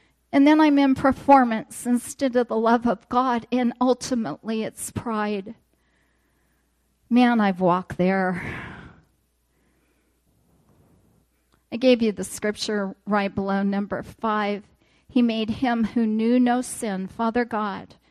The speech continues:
made Jesus, who knew no sin, to be sin for us, that we might become the righteousness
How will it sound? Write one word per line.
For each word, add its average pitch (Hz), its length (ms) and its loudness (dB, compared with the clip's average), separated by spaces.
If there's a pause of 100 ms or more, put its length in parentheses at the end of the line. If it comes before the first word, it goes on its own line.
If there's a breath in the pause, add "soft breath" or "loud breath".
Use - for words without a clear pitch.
(280)
made 226 260 -2
Jesus, 240 800 -6
who 240 100 0
knew 226 280 2
no 254 220 4
sin, 240 400 -4
to - 120 -6
be 202 180 -4
sin 233 400 -4
for 240 360 2
us, - 400 -12 (340 soft breath)
that 233 200 4
we 254 240 4
might 254 280 2
become 240 380 0
the 220 100 0
righteousness 254 1120 -2